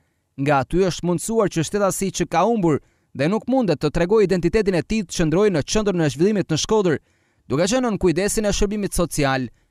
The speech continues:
Më pas, shoqata Madonina del Grappa ka pranuar që ta akomodojnë mjediset e saj. Blut e Shkodrës ftojnë të gjithë qytetarët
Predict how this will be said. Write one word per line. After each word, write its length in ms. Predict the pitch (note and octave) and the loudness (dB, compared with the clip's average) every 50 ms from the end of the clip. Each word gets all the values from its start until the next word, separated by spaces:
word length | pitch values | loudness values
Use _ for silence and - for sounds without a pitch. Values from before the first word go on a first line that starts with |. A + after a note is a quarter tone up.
| _ _ | _ _
Më 140 | G#3+ A3+ A3 - | -4 -4 2 4
pas, 300 | - D#3 D3 C#3 - - - - _ _ _ _ - | 4 4 4 2 -2 -6 -8 -14 _ _ _ _ -10
shoqata 540 | - - A2+ A#2+ - F#3+ G3+ G3+ A3 G#3 G3+ | -8 -6 -4 -2 0 0 0 0 0 0 0
Madonina 420 | F#3+ F3+ E3+ F3+ G#3 A3 G#3+ F#3 | 0 0 0 0 0 0 0 0
del 220 | E3 E3+ D#3+ C#3+ | 0 0 -2 0
Grappa 460 | C3 D3+ E3+ G3 G#3 - - A3+ A3 - | 2 2 2 2 2 2 0 0 0 0
ka 160 | - F3 D#3 | -2 0 0
pranuar 480 | - G#3 G#3+ G#3+ F3 C#3+ C#3 D#3 D#3+ - | 2 2 2 2 0 0 0 0 0 -2
që 100 | - C#3+ | -4 -2
ta 140 | E3 E3 D#3+ | 0 0 2
akomodojnë 560 | D#3 - G3 F#3 F3 D3+ D3+ G3+ A3 A3 G#3 G3+ | 2 0 0 0 0 2 2 2 2 2 2 0
mjediset 400 | G3+ G3 G3+ G3 E3 - E3+ D#3 | -2 -4 -4 -4 -4 -4 -4 -4
e 60 | C#3+ | -4
saj. 380 | - - C#3+ C3 B2+ B2+ B2+ A2+ - _ _ _ _ _ _ _ - | -2 0 0 0 0 0 -2 -4 -8 _ _ _ _ _ _ _ -6
Blut 240 | F#3 A#3+ B3+ G3+ A3 | -4 -2 0 0 0
e 40 | F3+ | 0
Shkodrës 520 | - - F#3 D#3 C3 C#3 D#3 - - - - _ _ _ _ _ _ - | 0 0 0 0 0 0 -2 -2 -4 -8 -14 _ _ _ _ _ _ -8
ftojnë 280 | - F3+ G#3+ A#3 A3 F3 | -4 0 0 0 0 0
të 100 | G#3+ F#3+ | 0 0
gjithë 180 | A#3+ A3+ - - | 0 0 0 0
qytetarët 560 | G#3+ G#3 F#3 - G#3 F#3+ D#3+ D3 C#3+ - | 0 0 0 0 2 2 2 2 0 -2